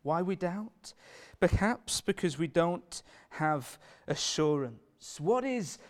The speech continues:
assurance? Why don't I have it? In a world of lies, subjective truths,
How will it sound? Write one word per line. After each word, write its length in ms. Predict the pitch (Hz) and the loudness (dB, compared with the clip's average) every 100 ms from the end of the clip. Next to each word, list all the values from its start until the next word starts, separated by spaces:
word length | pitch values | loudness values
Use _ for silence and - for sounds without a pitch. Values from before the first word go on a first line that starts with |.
| - | -2
assurance? 1080 | 151 - 214 196 175 127 107 - - - - - | 0 4 6 8 6 0 -8 -6 -4 -4 -8 -12
Why 280 | - 208 247 | 2 6 6
don't 540 | 262 254 233 202 196 - - | 4 2 2 0 -6 -12 -4
I 380 | 202 208 202 - - - | -2 -2 -2 -6 -14 -6
have 260 | 202 175 | -6 -2
it? 280 | 175 - - | -6 -6 -6
In 100 | 226 | 0
a 40 | 202 | 2
world 460 | 208 226 247 254 | 10 12 12 12
of 140 | 214 180 | 8 4
lies, 480 | 208 226 226 208 - | 4 6 6 2 0
subjective 680 | 190 151 226 226 202 208 | -2 4 4 2 -2 -6
truths, 720 | - - 233 226 196 - - | -6 -4 0 0 0 -4 -10